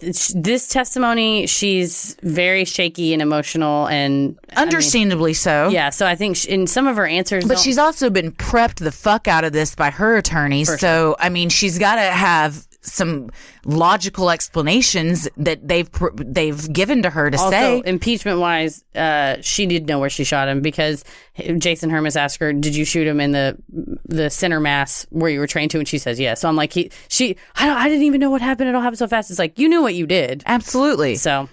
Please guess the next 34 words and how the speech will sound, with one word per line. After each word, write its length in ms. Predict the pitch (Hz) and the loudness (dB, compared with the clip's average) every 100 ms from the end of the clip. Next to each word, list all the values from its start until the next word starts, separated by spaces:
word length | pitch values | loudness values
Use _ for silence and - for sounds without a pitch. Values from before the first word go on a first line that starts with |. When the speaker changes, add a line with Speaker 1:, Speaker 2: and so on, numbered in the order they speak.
| - | -8
Speaker 1:
I 160 | 156 | -4
don't 180 | 143 135 135 | -2 -2 -6
know. 40 | _ _ - _ _ | _ _ -20 _ _
It's 180 | - 180 | -6 0
a, 300 | 240 180 180 | 0 2 0
it's 140 | 180 185 | 0 0
a 60 | |
lot 180 | 170 180 | 0 2
of 140 | 175 151 | 0 0
ass 200 | 165 - | -4 -2
covering, 540 | 156 143 147 135 - | -6 -2 -2 -2 -4
I 60 | 143 | -4
think, 320 | 143 139 - | -4 -4 -4
that 160 | 139 | -6
she's 160 | - 180 | -2 2
Speaker 2:
One 160 | 233 254 | 2 4
hundred 240 | 226 196 | 2 0
percent. 400 | 180 165 135 107 | 0 -2 -2 -4
Speaker 1:
Yeah. 140 | - - - - - - - - - - - - - - - - - - | -8 -12 -14 -20 -20 -20 -20 -20 -20 -20 -20 -20 -20 -20 -20 -20 -18 -2
Speaker 2:
Geiger 320 | 202 269 320 | 2 2 2
then 140 | 294 277 | 2 2
testified 600 | 214 185 196 185 180 170 | 0 0 0 2 2 0
that 100 | - | -2
she 180 | - | -2
gave 320 | 151 160 190 156 | 2 2 0 0
Botham 380 | 147 143 139 | -2 0 -2
a 20 | 143 | -2
sternum 480 | - 147 131 101 | -2 -2 -2 -2
rub 300 | 65 65 - | -2 -4 -6
to 100 | - | -6
try 240 | 127 - 170 | -4 0 0
and 140 | 170 | 0
revive 380 | 165 151 143 131 | -2 0 0 -2
him, 280 | 123 71 | -6 -8